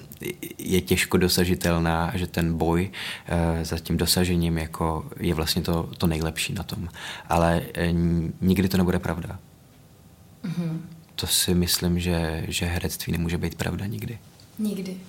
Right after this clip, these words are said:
Speaker 1: Ne.
Speaker 2: Nezažil jsi nikdy takový okamžik, že se ti rozjel prostě nějaký proces?
Speaker 1: Ale zažil, ježišmarja, katarze spoustu, tyjo, krásný, <laughs> ale, ale, eh,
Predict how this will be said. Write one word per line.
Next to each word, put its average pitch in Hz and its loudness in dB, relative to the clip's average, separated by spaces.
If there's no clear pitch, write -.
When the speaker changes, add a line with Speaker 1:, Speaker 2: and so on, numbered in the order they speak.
Speaker 1:
Ne. 85 -2
Speaker 2:
Nezažil 226 4
jsi - 4
nikdy 196 -2
takový 196 -2
okamžik, 202 2
že 185 4
se 185 4
ti 202 -2
rozjel 190 2
prostě 190 0
nějaký 185 2
proces? 185 0
Speaker 1:
Ale 104 4
zažil, 95 2
ježišmarja, 90 0
katarze 92 -2
spoustu, - -4
tyjo, 87 2
krásný, 87 2
<laughs> - -4
ale, 90 4
ale, 92 4
eh, 90 2